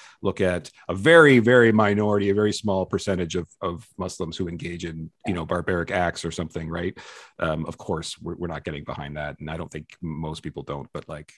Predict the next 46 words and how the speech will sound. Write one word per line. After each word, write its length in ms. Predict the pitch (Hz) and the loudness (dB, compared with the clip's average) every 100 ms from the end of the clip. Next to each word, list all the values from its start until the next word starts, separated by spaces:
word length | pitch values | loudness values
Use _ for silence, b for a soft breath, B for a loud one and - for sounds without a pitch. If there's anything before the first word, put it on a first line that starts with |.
| _ _ _ _ - | _ _ _ _ 4
yeah, 220 | 160 160 | 6 8
I 80 | 151 | 8
don't 140 | 107 | 6
know. 180 | 85 82 - | 2 -2 0
Anyways, 400 | 123 110 98 104 | 4 4 2 2
and, 120 | 143 | 4
like, 160 | 156 | 4
again, 300 | 160 147 131 | 6 6 4
to 140 | 131 160 | 4 4
everybody, 480 | 143 131 101 92 113 | 6 4 2 2 2
everyone's 340 | 139 120 98 | 2 0 0
on 140 | 95 | -4
their 120 | 87 82 | -6 -8
own 120 | 80 | -10
journey. 380 | 82 80 76 76 | -12 -12 -14 -12
So, 180 | - | -6
like, 200 | 90 90 | -4 -4
let's, 440 | - 110 - - - | -6 -8 -10 -16 -4
I 120 | 104 | -2
don't 140 | 107 85 | 0 -2
know. 120 | 82 B B | -8 B B
It's 80 | 170 | 4
just 160 | 175 165 | 6 4
funny 240 | 165 160 | 4 6
how 200 | 139 127 | 6 6
we 100 | 123 | 8
don't, 160 | 123 113 | 6 6
like, 240 | 104 - b b b - | 2 2 b b b -14
w-, 440 | 131 127 120 117 - | -10 -10 -8 -10 -10
w-, 180 | - - _ - _ _ - | -18 -18 _ -20 _ _ 0
like, 180 | 123 113 | 0 2
to 80 | 123 | 4
your 100 | 131 | 4
point, 180 | 123 110 | 6 6
we'll 100 | 110 | 6
give 240 | 117 110 | 6 6
a, 140 | 110 - | 4 2
a 100 | 104 | 0
Muslim 300 | 98 - 117 | 0 0 0
a 60 | 95 | 0
hard 180 | 95 | -2
time 200 | 90 95 | -2 -2
about 320 | 92 92 90 - _ - | -2 -2 -4 -6 _ -6
maybe 220 | 98 90 | -2 0
not 180 | 92 87 | -2 -4
drinking, 540 | - 107 104 87 87 | -2 -2 -2 -4 -4